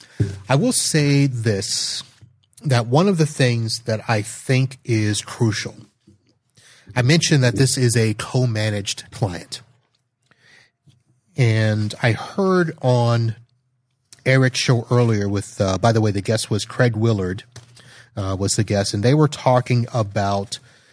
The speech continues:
when you engage with a client, and Craig made a point of saying that he is an all-in or all-out kind of guy. And I think a lot of us would like to be that. And this is a situation where obviously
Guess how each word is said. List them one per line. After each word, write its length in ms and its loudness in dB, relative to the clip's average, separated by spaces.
when 200 2
you 160 6
engage 640 2
with 240 0
a 300 2
client, 720 -2
and 560 -4
Craig 280 0
made 140 2
a 40 2
point 480 -2
of 200 -6
saying 280 -2
that 140 -4
he 240 0
is 340 -4
an 140 -2
all-in 580 2
or 380 -2
all-out 680 0
kind 240 0
of 120 -8
guy. 360 -8
And 220 -2
I 80 -2
think 260 0
a 40 2
lot 220 2
of 120 0
us 140 0
would 200 -2
like 340 0
to 120 0
be 180 0
that. 400 -4
And 380 -4
this 160 2
is 140 -2
a 60 2
situation 680 -2
where 180 -2
obviously 760 0